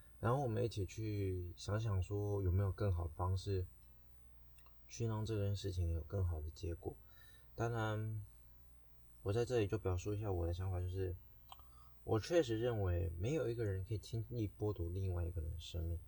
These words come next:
但是当那一个人如果真的没办法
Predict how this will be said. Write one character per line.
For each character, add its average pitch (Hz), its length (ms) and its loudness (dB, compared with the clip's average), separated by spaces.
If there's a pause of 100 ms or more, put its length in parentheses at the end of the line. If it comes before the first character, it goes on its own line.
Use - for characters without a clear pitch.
(300)
但 135 140 -2
是 135 120 -6
当 170 280 0
那 175 260 0
一 165 60 -2
个 123 100 2
人 82 320 0
如 98 140 -2
果 87 240 -4
真 98 240 0
的 87 300 2 (3000)
没 117 140 6
办 143 220 2
法 92 380 0